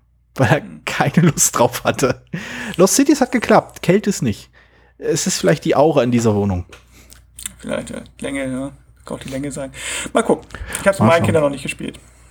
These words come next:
Speaker 1: Hm.
Speaker 2: <laughs>
Speaker 1: Na gut. Bevor wir es jetzt auch noch in die Länge ziehen und die, und, äh, dieselben Sachen auf und ab gehen.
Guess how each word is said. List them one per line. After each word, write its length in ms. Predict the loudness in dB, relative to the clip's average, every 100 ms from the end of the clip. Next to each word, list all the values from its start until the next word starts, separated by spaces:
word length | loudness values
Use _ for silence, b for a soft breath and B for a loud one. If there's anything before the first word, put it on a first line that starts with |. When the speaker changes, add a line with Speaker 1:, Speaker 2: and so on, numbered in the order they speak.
| 2
Speaker 1:
Hm. 180 | 4 4
Speaker 2:
<laughs> 1400 | 2 -6 -6 -6 -10 _ _ _ -8 -6 -6 -6 -6 2
Speaker 1:
Na 140 | 4
gut. 400 | 6 6 4 -2 -10 _ -6
Bevor 300 | -2 4 6
wir 140 | 6 4
es 140 | 4
jetzt 140 | 2 4
auch 80 |
noch 100 | 6
in 60 | 6
die 60 | 6
Länge 220 | 6 4
ziehen 220 | 2 2
und 160 | 2 2
die, 120 | 2
und, 400 | 2 0 -4 -2
äh, 280 | 0 2 0
dieselben 440 | -4 2 4 4 2
Sachen 260 | 0 -2
auf 240 | 0 0 0
und 140 | -2
ab 160 | -2 2
gehen. 300 | 2 2